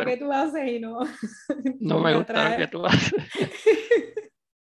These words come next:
Speaker 1: Así que me fui por medicina. Pero fíjate, nunca había pensado en pediatría. Lo que pasa es que ahí, ahí fue que vino la diferencia cuando fui a Ponce. Cuando fui a Ponce, eh, me tocó hacer, era lo que llaman un internado rotatorio, ¿verdad?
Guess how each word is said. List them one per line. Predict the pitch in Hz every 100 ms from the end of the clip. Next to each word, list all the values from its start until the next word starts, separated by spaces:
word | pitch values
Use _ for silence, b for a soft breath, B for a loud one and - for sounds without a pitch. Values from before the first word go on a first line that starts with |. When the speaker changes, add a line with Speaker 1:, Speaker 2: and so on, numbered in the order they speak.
| _ _
Speaker 1:
Así | 135 - 110 110 110
que | -
me | 147
fui | 139 147
por | 170 170
medicina. | 165 170 - 202 151 139 _ _ _ -
Pero | 143
fíjate, | 143 196 190
nunca | 143 135 175 147 117 104 -
había | 123 143
pensado | 143 120 131
en | 127
pediatría. | 120 117 104 107 98 _ _ _ _ _ _ -
Lo | 139
que | 131
pasa | 160
es | 180
que | 147
ahí, | 143 143 - -
ahí | 135
fue | - 165
que | 147
vino | 131 139
la |
diferencia | 135 - 123 131 123
cuando | 113 113 110
fui | 123
a | 127
Ponce. | - 120 - - - _ _ _
Cuando | - 123
fui | 151
a | 160
Ponce, | 185 185 165 - _
eh, | 135
me | 127
tocó | 127 - 170
hacer, | 160 - 139 - -
era | 127 143 135
lo |
que | 131 127
llaman | 127 135 139
un |
internado | 131 123 123 127 131
rotatorio, | 139 123 123 156 131
¿verdad? | 110 127